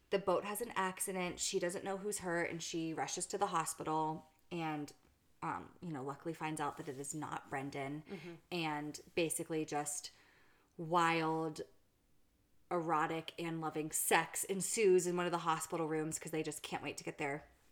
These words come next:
Speaker 1: hands on each other.
Speaker 2: Mm-hmm.
Speaker 1: I'm sorry, this line killed me. So he goes, "Noticed we didn't have to get any panties off," he said in between kisses,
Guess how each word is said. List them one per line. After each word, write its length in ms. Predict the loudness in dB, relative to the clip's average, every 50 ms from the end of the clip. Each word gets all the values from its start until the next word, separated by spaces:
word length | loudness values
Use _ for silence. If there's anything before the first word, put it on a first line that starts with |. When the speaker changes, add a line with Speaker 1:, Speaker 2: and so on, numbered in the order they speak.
| -8
Speaker 1:
hands 220 | -4 -2 -2 0 0
on 100 | -2 -4
each 120 | -4 -2 -2
other. 280 | -2 0 0 -2 -2 0
Speaker 2:
Mm-hmm. 420 | 2 2 2 2 2 2 2 2 -2 -4 -8 -18 -20 -20 -20 -20 -20 -20 -20 -20 -16 -8 -6
Speaker 1:
I'm 100 | -4 -2
sorry, 200 | -2 -2 -4 -4
this 180 | -2 -2 -2 0
line 260 | 0 0 0 -2 -4 -6 -14 _ _ -20 -20 _ _ _ _ _ _ -12
killed 220 | -10 -10 -10 -10 -10
me. 220 | -10 -10 -12 -12 -14 -20 -20 _
So 180 | -4 0 0 2
he 140 | 2 0 0
goes, 520 | 0 0 2 2 0 -2 -2 -6 -10 -10 -14 _ _ _ -20 _ _ _ _ _ _ _ -20 -20 _ -20 _ _ _ -20 -20 -20 -20 -20 _ _ -6
"Noticed 440 | 0 2 4 6 6 6 4 4 2
we 80 | 6 6
didn't 180 | 6 6 6
have 180 | 2 2 0 2
to 80 | 2 2
get 220 | 4 6 4 4 2
any 160 | 0 -2 -2
panties 420 | -4 -4 -4 -2 0 0 0 0 -2
off," 240 | -2 -4 -4 -6 -6
he 120 | -6 -6
said 260 | -4 -2 0 -2 0
in 80 | -2 -4
between 340 | -6 -6 -6 -6 -6 -6 -6
kisses, 520 | -6 -6 -6 -4 -2 -2 -2 -2 -4 -6